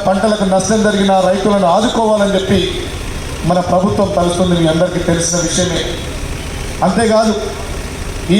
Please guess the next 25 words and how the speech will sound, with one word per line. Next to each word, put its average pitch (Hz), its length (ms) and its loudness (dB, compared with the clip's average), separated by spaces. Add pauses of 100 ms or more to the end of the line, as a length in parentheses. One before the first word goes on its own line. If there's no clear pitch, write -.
(100)
రాష్ట్రం 226 360 0 (1080)
మనం 220 240 2
అధికారంలోకి 240 560 0
వచ్చే - 160 0 (140)
నాటికి 247 340 0 (1200)
గత 233 120 2 (120)
ప్రభుత్వం, 247 400 2 (100)
గత 240 120 0 (100)
ముఖ్యమంత్రి 233 520 0
కేసీఆర్, 233 480 0 (1040)
ఆనాడు 254 320 2 (100)
యూపీఏ 254 420 0
చైర్పర్సన్ 247 500 0
శ్రీమతి 240 400 0
సోనియా 262 360 2
గాంధీ 247 280 0
గారు 254 200 2 (960)
ఈ - 20 2 (140)
తెలంగాణ 262 420 2 (140)
రాష్ట్రాన్ని 269 480 2
మిగులు 254 280 2
బడ్జెట్ 247 360 0
రాష్ట్రంగా 254 460 2 (720)
ఈ 190 40 4 (100)
రాష్ట్రం 220 320 2